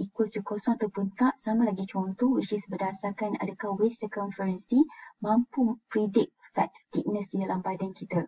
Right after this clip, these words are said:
Okey? So, apa yang kita boleh buat untuk tengok nilai slope adalah kita pergi pada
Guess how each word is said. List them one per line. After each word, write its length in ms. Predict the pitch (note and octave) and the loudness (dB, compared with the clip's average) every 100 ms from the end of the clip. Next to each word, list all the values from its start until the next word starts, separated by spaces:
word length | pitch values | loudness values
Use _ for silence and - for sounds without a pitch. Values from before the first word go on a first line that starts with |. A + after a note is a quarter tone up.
| - | -6
Okey? 480 | - - - C#4 F4+ _ _ - _ _ _ _ _ _ _ _ _ _ _ _ _ _ _ _ _ _ _ _ _ _ _ _ _ _ _ _ _ _ _ _ _ _ _ | -14 -14 2 6 6 _ _ -18 _ _ _ _ _ _ _ _ _ _ _ _ _ _ _ _ _ _ _ _ _ _ _ _ _ _ _ _ _ _ _ _ _ _ _
So, 240 | - G3+ | 0 0
apa 80 | G3 | 2
yang 160 | C4 B3+ | -2 2
kita 160 | A3 | 2
boleh 160 | G#3 G3 | 4 0
buat 260 | G3+ G3 G3 | 2 2 2
untuk 160 | G3 - | -2 0
tengok 320 | G3 F#3+ G3 | 2 2 2
nilai 240 | F#3+ G3 | 0 0
slope 400 | - E3+ F#3+ - | -6 0 2 2
adalah 240 | F3 F3+ - | -2 -4 -2
kita 160 | G3 | -2
pergi 320 | F#3 F#3 G#3 | -2 -4 -4
pada 160 | F#3 F3+ | 0 2